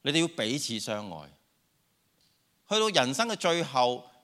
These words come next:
耶穌仲關心緊呢啲嘢。當我哋返返我哋嘅群體，我哋都會對一啲人不滿，我哋都會覺得，「咦，佢咁嘅？」由導師到組長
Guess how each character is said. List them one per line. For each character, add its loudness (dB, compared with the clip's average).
耶 -2
穌 -2
仲 -4
關 -4
心 -2
緊 2
呢 -2
啲 0
嘢。 -2
當 0
我 4
哋 2
返 0
返 2
我 2
哋 2
嘅 -2
群 -4
體， 0
我 0
哋 4
都 0
會 4
對 4
一 8
啲 4
人 6
不 4
滿， -6
我 4
哋 6
都 6
會 0
覺 4
得， 2
「咦， -2
佢 -4
咁 -6
嘅？」 -10
由 -4
導 -2
師 -8
到 -6
組 -8
長 -4